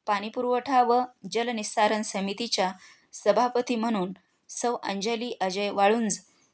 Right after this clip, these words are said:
पिंपरी चिंचवडच्या माजी महापौर अपर्णा निलेश डोके, पुणे महानगरपालिकेचे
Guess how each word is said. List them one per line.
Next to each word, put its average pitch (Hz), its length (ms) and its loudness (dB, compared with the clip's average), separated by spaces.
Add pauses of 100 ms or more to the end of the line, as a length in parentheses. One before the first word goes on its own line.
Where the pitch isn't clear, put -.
पिंपरी 220 320 -6
चिंचवडच्या 247 600 -4
माजी 202 320 -2
महापौर 208 520 -2 (440)
अपर्णा 226 480 4
निलेश 196 440 0
डोके, 202 420 0 (540)
पुणे 233 240 -2
महानगरपालिकेचे 214 1200 0